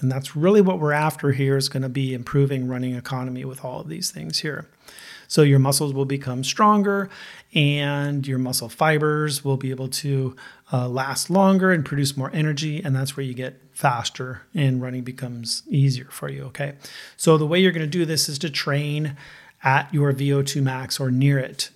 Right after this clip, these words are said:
Um, so that would be doing stuff like hit workouts, high intensity interval training.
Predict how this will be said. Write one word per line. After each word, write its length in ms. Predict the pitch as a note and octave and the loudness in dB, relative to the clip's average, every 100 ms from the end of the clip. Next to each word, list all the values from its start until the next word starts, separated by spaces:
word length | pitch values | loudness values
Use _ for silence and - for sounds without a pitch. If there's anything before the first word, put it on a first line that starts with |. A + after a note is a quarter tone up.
| G#4 | -2
Um, 440 | C3+ C3 B2+ B2 - _ _ - - | 0 0 -4 -8 -10 _ _ -14 -14
so 400 | - - C#3+ C3+ | -8 4 6 8
that 160 | C3+ D3+ | 6 2
would 120 | D#3 | 0
be 120 | D3 | -2
doing 240 | C#3 C#3+ C#3+ | 0 2 2
stuff 300 | C#3 C#3+ C#3+ | 2 2 2
like 260 | C#3 C#3 | -2 -2
hit 220 | C#3 E3+ D#3 | -2 -4 0
workouts, 460 | C#3+ C#3 C3 C3+ | 0 0 -2 -2
high 100 | - | 0
intensity 520 | C#3+ C#3+ D3 C#3 C#3+ | 2 2 2 0 -2
interval 320 | C#3 D3 D3+ D#3+ | 0 0 0 0
training. 520 | D#3+ D#3+ D#3+ D#3+ | 0 0 2 0